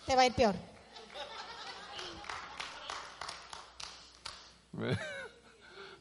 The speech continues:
Speaker 2: Praise the Lord.
Speaker 1: Gloria a Dios.
Speaker 2: <coughs> So they didn't know that it was of the Lord when he did this.
Speaker 1: Ellos no sabían que esto era algo del Señor cuando esto sucedió.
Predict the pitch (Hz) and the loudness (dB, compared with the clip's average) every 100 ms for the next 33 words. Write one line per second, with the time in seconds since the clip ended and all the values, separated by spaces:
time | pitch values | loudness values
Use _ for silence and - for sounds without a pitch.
0 | - 143 160 135 120 113 113 95 85 - | 0 4 6 6 6 8 8 8 4 2
1 | 247 254 262 240 214 190 - - - - | 6 8 8 6 4 2 -2 -8 -16 -18
2 | - - - - - - - - - - | -18 -18 -18 -18 -20 -20 -20 -20 -20 -20
3 | - - - - - - - - - - | -20 8 12 12 12 12 10 10 12 12
4 | - 784 - - - - - - - - | 12 10 4 8 8 8 -2 -6 -20 -20
5 | - - - - - - - 147 139 120 | -20 -18 -16 -16 -18 -16 8 12 12 12
6 | 110 127 202 226 185 196 190 165 127 123 | 12 10 10 10 12 12 12 12 10 10
7 | 120 117 113 117 147 247 208 113 117 104 | 8 8 10 12 12 12 12 10 6 8
8 | 104 98 87 80 - 247 285 339 339 302 | 8 6 4 0 0 4 4 6 6 6
9 | 285 294 - - 269 269 262 269 262 240 | 4 12 12 12 10 10 10 8 8 6
10 | 233 302 - 254 226 233 226 233 226 208 | 6 4 4 4 4 2 0 2 2 4
11 | 190 | 2